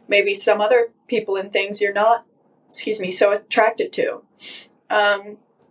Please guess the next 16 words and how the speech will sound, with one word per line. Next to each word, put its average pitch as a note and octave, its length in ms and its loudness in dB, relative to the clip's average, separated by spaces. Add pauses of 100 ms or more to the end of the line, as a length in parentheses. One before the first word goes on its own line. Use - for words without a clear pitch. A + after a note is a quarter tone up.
(160)
so G3 600 0 (1200)
I A3 100 4
think G#3+ 220 -6
that A#3 140 -2
that's, G3 520 -2
you G#3 120 -8
know, F#3 420 -6
what G#3 220 2
I G3+ 60 2
wanna F#3+ 460 -2 (400)
touch G3+ 300 -2
base G#3+ 280 2
on F3 400 0 (120)
in F#3 420 -6
today's F#3 360 2
episode. - 560 0